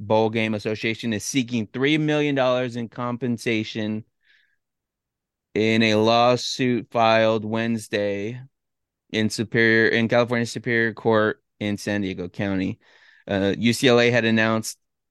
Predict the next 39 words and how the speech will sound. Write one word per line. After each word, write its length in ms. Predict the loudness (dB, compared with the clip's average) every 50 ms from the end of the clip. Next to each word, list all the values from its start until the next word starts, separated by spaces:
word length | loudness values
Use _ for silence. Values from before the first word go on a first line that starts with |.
| _ _ -6 0
less 260 | 2 2 2 2 2
than 160 | -2 -2 -2
five 320 | 0 2 4 4 4 4
hours 380 | 4 2 2 2 0 -2 -4 -6
before 440 | -6 -10 -8 -4 -2 -2 0 0 -2
kickoff 580 | -4 -4 -6 -4 -2 0 0 2 2 0 -2 -6 _ _ _ _ -10
against 280 | -6 -6 -6 -6 -4
North 160 | -4 -4 -4
Carolina 380 | -2 -2 0 0 0 -2 -4 -4
State 240 | -4 -2 -2 -2 -2
that 140 | -4 -4 -4
they 80 | -4
were 80 | -4 -4
pulling 300 | -4 -4 -2 0 0 0
out 180 | 0 -2 -2
because 320 | -2 -2 -2 -2 -2 -6 _ _
three 180 | -4 0 0 0
defensive 480 | 0 0 -2 -2 -4 -4 -4 -4 -4 -2
linemen 400 | -2 -2 0 -2 -2 -2 -4 -4
tested 400 | -4 -6 -6 -6 -8 -12 -10 -4
positive 460 | 0 2 2 2 2 0 -6 -6 -6
for 100 | -8 -8
covid. 460 | -4 -2 -2 -2 -2 -6 -8 -10 _ _ _ _ _ -20 -20 -20 _ _ _ _ _ _ _ _ _ _ _ _ _ _ -10
I 60 | -4
feel 140 | 0 2 2
like 120 | 2 4
it 60 | 2
was 160 | 2 0 0
more 220 | 2 2 2 2 2
than 140 | 0 -2 -4
five. 260 | -4 -6 -6 -4 -4
It 100 | -4 -2
was 140 | -2 0 2
less 240 | 2 2 2 2
than 120 | 0 -4 -2
five 220 | -2 -2 -2 -2
hours, 300 | -2 -2 -2 -2 -4 -4
but 100 | -4 -4
okay. 380 | -4 -4 -4 -6 -8 -8 -8